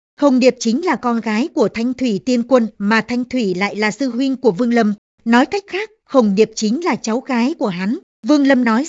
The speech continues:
ra thân phận này cũng là để chặt đứt tình cảm mà Hồng Điệp dành cho mình.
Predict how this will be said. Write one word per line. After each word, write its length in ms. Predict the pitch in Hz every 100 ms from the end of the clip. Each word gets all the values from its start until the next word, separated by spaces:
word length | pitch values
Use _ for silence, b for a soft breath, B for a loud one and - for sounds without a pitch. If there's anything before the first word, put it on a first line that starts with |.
| 330
ra 140 | 294
thân 140 | 254 208
phận 160 | 247 190
này 300 | 214 226 208
cũng 220 | 233 254
là 180 | 339 254
để 200 | 202 180
chặt 260 | - 214
đứt 180 | 240 415 -
tình 180 | 247 202
cảm 360 | 226 196 175
mà 100 | 214
Hồng 280 | 208 220 208
Điệp 160 | 220 214
dành 240 | 240 208
cho 160 | 208 247
mình. 240 | 226 196